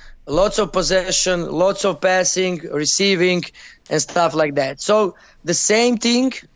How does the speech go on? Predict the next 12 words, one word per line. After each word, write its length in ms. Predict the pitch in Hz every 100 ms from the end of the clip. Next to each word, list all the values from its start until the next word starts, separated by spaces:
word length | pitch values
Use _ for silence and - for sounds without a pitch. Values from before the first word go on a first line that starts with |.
| 147
the 100 | 139
same 320 | - 185 208
thing, 360 | 233 247 247 - - _ _ _ -
but, 420 | 165 180 175 175
uh, 220 | 175 175
maybe, 600 | 175 190 185 175 175 143 - _ _ _
of 80 | -
course, 280 | 165 160 -
because 580 | 147 143 139 147 143 131
they 120 | 143
are 160 | 139 143
older, 460 | 165 175 170 143